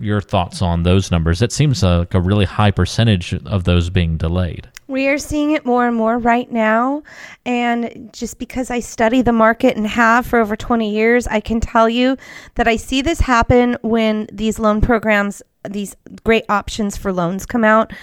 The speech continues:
Speaker 2: Most of the financing contingencies are the roadblocks that kill a deal. So let's say a buyer gets pre-approved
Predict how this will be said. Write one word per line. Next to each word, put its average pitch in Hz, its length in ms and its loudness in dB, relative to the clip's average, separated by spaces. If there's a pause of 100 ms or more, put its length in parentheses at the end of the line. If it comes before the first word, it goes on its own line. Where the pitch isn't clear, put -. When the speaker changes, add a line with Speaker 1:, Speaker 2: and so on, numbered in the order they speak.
(340)
Speaker 2:
Most 233 580 2
of 202 200 2
the 202 200 0
financing 220 800 -2
contingencies 214 1040 0 (340)
are 190 140 4
the 185 140 -2
roadblocks 190 760 2
that - 160 -4
kill 190 240 2
a 175 80 2
deal. 170 440 0 (300)
So 220 380 2
let's 220 260 -2
say 254 160 4
a 233 40 2
buyer 220 240 2
gets 226 200 -2
pre-approved 233 920 2